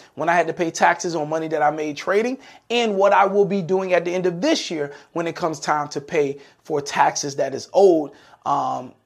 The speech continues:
off the profits that I made from trading. All right. All I, all I can do is give you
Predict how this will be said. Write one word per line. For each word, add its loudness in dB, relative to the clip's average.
off 4
the -4
profits 6
that 2
I 2
made -4
from -12
trading. -6
All -2
right. 10
All 6
I, 10
all 10
I 10
can 2
do 4
is 0
give 0
you -4